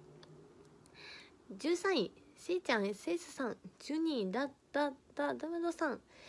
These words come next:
十一位、荒屋敷さん。十位、ジンさん。九位、ユーロさん。八位、オリコークさん。七位、庄司さん。六位、福さん。五位、ゲレンデの貴公子さん。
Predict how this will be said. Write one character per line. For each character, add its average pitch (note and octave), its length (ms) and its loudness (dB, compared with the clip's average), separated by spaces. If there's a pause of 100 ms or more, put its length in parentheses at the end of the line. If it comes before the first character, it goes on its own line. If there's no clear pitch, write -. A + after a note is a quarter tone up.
(180)
十 A3 80 0
一 A#3+ 200 -2
位、 A3 60 2
荒 A3 160 0
屋 E4 80 2
敷 D#4 200 -6
さ C4+ 200 -2
ん。 F#3 140 -4
十 A3 140 -6
位、 G3+ 140 -4
ジ A#3+ 140 -6
ン D#4+ 80 -2
さ D4 140 0
ん。 - 100 -6 (120)
九 - 160 -6
位、 A#3 200 -2
ユ D4+ 120 -2
ー E4+ 40 0
ロ E4 80 0
さ D4 160 -4
ん。 - 80 -6 (500)
八 - 220 -8
位、 G#3+ 60 2
オ G3+ 60 2
リ C#4+ 120 -2
コ E4+ 140 0
ー D4+ 40 -4
ク - 80 -10
さ G#3+ 200 -6
ん。 F#3 100 -4
七 G#3 220 -2
位、 G3+ 80 -2
庄 D4+ 240 -2
司 D4 100 -2
さ A#3 220 -6
ん。 G#3+ 160 -10
六 G3 260 -4
位、 G3 80 -2
福 - 220 -4
さ C#4+ 160 0
ん。 G3 100 -6 (540)
五 A3 100 4
位、 G#3 80 4
ゲ G3+ 120 0
レ B3 60 2
ン C4+ 60 -2
デ D4 80 0
の C#4+ 80 -4
貴 - 80 -12
公 D#4 120 0
子 D#4+ 60 0
さ D#4 200 -2
ん。 - 100 -4